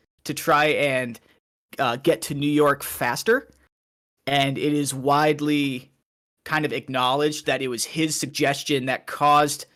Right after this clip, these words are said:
the Titanic to be going too fast for conditions and crashing into the iceberg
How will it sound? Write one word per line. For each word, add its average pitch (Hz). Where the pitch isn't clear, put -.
the 135
Titanic 135
to -
be 131
going 139
too 175
fast 147
for 127
conditions 135
and 123
crashing 120
into 113
the 110
iceberg 117